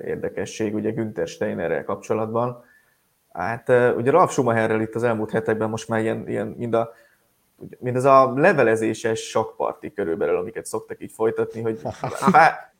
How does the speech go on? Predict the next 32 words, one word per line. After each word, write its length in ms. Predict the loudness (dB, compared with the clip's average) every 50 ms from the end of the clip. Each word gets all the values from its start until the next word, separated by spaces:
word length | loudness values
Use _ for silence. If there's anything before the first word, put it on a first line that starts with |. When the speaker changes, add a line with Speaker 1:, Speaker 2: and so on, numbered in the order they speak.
| _ _ _ 4
Speaker 1:
pár 240 | 6 8 8 6
napig 280 | 6 2 2 0 0 0
így 120 | 0 2
ülünk 260 | 2 2 2 2 2 0
a 60 | 2
válaszon, 480 | 2 2 2 0 0 -2 -2 -2 -2
megírjuk, 500 | -2 -2 -2 0 0 0 0 -2 0 0
elküldjük, 500 | 0 0 0 0 0 -2 0 2 2 0
feladjuk, 420 | 2 2 2 2 2 2 0 -2 -2
és 140 | -2 -4 -6
akkor 240 | -6 -4 -4 -6
majd 140 | -6 -4 -2
megnézzük, 460 | -2 -2 -2 -2 -4 -4 -4 -6 -6
hogy 120 | -6 -6 -6
mit 160 | -6 -6 -6
lép 120 | -6 -8
Speaker 2:
Ez 80 | -6 -4
Speaker 1:
rá 120 | -4 -4
a 40 | -2
Speaker 2:
nagyon 140 | -2 -2 -2
Speaker 1:
másik. 200 | -2 -2 -2 0 0
Speaker 2:
jó. 60 | 2
Speaker 1:
Kb. 80 | 2 4
ezt, 400 | 4 2 2 0 -2 -8 _ -6
ezt, 280 | -2 -2 -2 -2 -2 -2
ezt 200 | -2 -2 -2 -2
folytatja 460 | -2 -4 -2 -2 -4 -8 -8 -10 -12
most 200 | -12 -12 -12 -10
Ralf 180 | -10 -10 -10 -10
Schumacher 400 | -12 -16 -14 -12 -10 -10 -8 -8
és, 300 | -8 -10 -10 -12 -16 -16
ö, 60 | -16